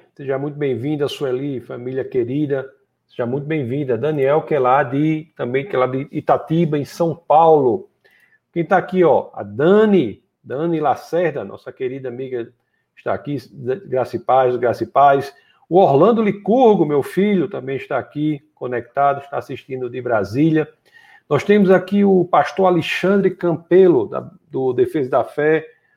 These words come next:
da Boa Noite, Boa Noite. E também a pastora Jane também está aqui, também de Defesa da Fé.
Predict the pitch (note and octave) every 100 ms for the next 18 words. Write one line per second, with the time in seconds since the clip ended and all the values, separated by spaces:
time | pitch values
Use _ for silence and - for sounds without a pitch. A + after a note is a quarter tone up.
0 | _ - A#2 B2+ B2+ A#2+ C#3 C#3 B2 G#2+
1 | A#2 D3 D#3+ D#3 D#3+ D#3+ D#3+ E3 D#3+ -
2 | - E3+ E3 A2 B2+ E3 F#3 F3 D3 D3
3 | - D3+ - C#3 D3+ D#3 D3 B2+ E3+ E3
4 | D#3 D3+ C#3+ C3+ - C3+ C#3+